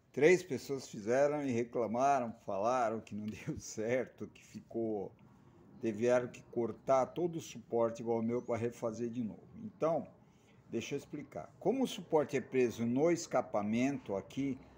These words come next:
você vai fazer, você vai pegar uma barrinha de ferro dessa e vai dobrar no escapamento, certo?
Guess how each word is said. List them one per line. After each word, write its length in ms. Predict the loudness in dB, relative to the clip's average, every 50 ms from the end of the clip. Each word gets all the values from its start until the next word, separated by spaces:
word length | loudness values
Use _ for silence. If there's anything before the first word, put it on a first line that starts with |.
| -20 -20 -8
você 140 | 0 2 4
vai 120 | 4 4
fazer, 600 | 2 0 -2 -2 -2 -2 0 0 0 0 -2 -6 -12 -18 -20 -20 -20 -20 -20 -20 -20 -20 -20 -20 -16
você 140 | -8 -2 0
vai 120 | 2 2
pegar 640 | 2 2 0 0 2 2 2 2 2 -2 -4 -10 -16 -18 -20 -20 -20 -20 -20 -20 -20 -20 -20 -20 -20 -20 -14 -8 -2
uma 180 | 0 2 2
barrinha 520 | 4 6 6 6 6 4 2 0 0 -2 -4
de 120 | -6 -10
ferro 440 | -8 -2 0 0 2 2 0 -2 0
dessa 560 | 2 4 4 4 2 2 -2 -8 -10 -10 -8 -6
e 80 | -6
vai 240 | -4 0 2 2 2
dobrar 480 | 2 0 -2 -2 -2 0 2 2 2 2
no 260 | 2 2 2 4 4
escapamento, 840 | 2 0 -2 -4 -4 -4 -2 -2 -2 0 0 0 0 -2 -4 -10 -10
certo? 500 | -4 0 2 2 2 2 -2 -6 -16